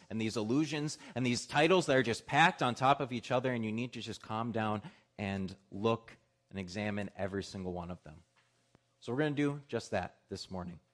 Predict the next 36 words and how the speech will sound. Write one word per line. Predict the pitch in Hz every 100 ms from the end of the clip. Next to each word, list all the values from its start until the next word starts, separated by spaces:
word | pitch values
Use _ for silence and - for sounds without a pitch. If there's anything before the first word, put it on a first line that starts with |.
| _ _ _
So | -
I'd | 131 151 151
like | 151
to | 151
invite | 131 123 143 -
you | 143 139
all | 131 175
to | - 110
open | 117 135
up | 123 -
to |
page | 107 127 113 101
nine | 123 127 151 208 208
in | 113
your | 110
bulletins, | 101 139 165 - 185 185
and | 143
if | 127
you're | 127
at | 123
home | - 156 196
with | 180 180
us | 180 180
on | 127 117
Zoom, | 104 175 226 233 - -
open | 139 147 180
up | 175
your | 143
Bibles | 131 143 151
to | 139
First | - 131 -
Peter | - 151 175 185 -
chapter | - 123 123 123 107
two, | - - 175
verses | 123 120 - 110
four | - 139 147 147